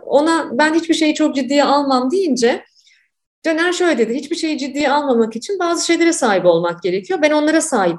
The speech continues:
değilim." diye karşılık verdi. Bence son derece normal bir diyalogtu. "Ee, nasılsın?" "İyi değilim. Ee, çünkü şu yüzden iyi değilim." Fakat sosyal medyada gündem oldu. Böyle paylaşım rekorları kırdı bu video. Yer yerinden oynadı falan. Sorum şuradan, e, işte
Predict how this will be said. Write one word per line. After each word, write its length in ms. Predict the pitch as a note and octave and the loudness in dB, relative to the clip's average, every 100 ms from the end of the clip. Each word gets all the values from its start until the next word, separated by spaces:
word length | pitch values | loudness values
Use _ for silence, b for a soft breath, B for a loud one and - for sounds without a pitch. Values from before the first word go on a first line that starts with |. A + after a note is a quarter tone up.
| - | -6
değilim." 320 | E3+ D#3+ D3+ - _ A#3+ | -6 -6 -6 -10 _ -4
diye 160 | F4+ | -4
karşılık 480 | F4+ C#4 C4 A#3+ G3 | 0 2 2 0 -2
verdi. 380 | E3 D3+ E3 - | -2 0 -2 2
Bence 320 | C4+ D#4 B3+ | 2 4 4
son 260 | B3 E4 D4+ | 2 2 2
derece 380 | A3+ F3+ A3+ - b _ - | 2 0 -6 -6 b _ 0
normal 440 | D4+ D#4 D#4 C4 | 2 2 2 2
bir 60 | G#3 | 2
diyalogtu. 680 | E3+ D#3 D#3 - A3+ D#4+ _ _ - | 2 0 -2 -4 -6 -6 _ _ -6
"Ee, 240 | F#3+ F#3 | -4 0
nasılsın?" 500 | C4+ C4+ G3+ - E4+ | 0 2 0 0 0
"İyi 180 | F#4+ G4 | 4 6
değilim. 480 | E4+ A#3 D#3 B3 - _ b b _ | 8 6 4 0 -8 _ b b _
Ee, 180 | F#3+ F#3+ | -4 -2
çünkü 260 | B3+ A#3+ D4+ | 0 0 6
şu 120 | A4+ | 6
yüzden 300 | E4+ G#3 F3+ | 6 4 -2
iyi 180 | E3 D#3 | -2 -2
değilim." 320 | D#3 E3+ D#4 | -2 -2 -4
Fakat 320 | F#4 F4+ E4 B B _ | -4 -2 -4 B B _
sosyal 420 | - D4+ D#4 F#4 | -4 -2 0 0
medyada 300 | F4 D4 E4 | 0 -2 -2
gündem 440 | E4+ C#4 C#4+ F4 D4+ | 0 2 2 4 4
oldu. 380 | F3+ D#3+ A#3 B3+ | 2 0 -2 2
Böyle 260 | A#3+ C4 | 2 2
paylaşım 420 | A#3+ A3+ A#3+ D4 | -2 -2 -2 -2
rekorları 440 | B3 A#3 A#3 A#3 B3 | -2 0 0 0 -2
kırdı 460 | - F3 - D3 - - | -4 -6 -4 -6 -6 -6
bu 120 | F3 | -4
video. 480 | E3 E3 F#3+ D#4+ - b b b b | -2 0 0 0 -6 b b b b
Yer 220 | G#3 B3 | 6 8
yerinden 340 | C4+ C4+ C4+ C4 | 8 6 4 4
oynadı 340 | G3 E3+ E3 E3+ | 2 2 -2 -2
falan. 400 | F3 F3 D4 - _ _ | -2 -4 -6 -12 _ _
Sorum 340 | - D4+ F#4 | 2 4 4
şuradan, 560 | F4+ F#4+ C#4+ G#3 F3 - | 2 2 4 2 0 -4
e, 220 | - E3+ D#3 | -2 0 -2
işte 280 | - A3+ | -2 -2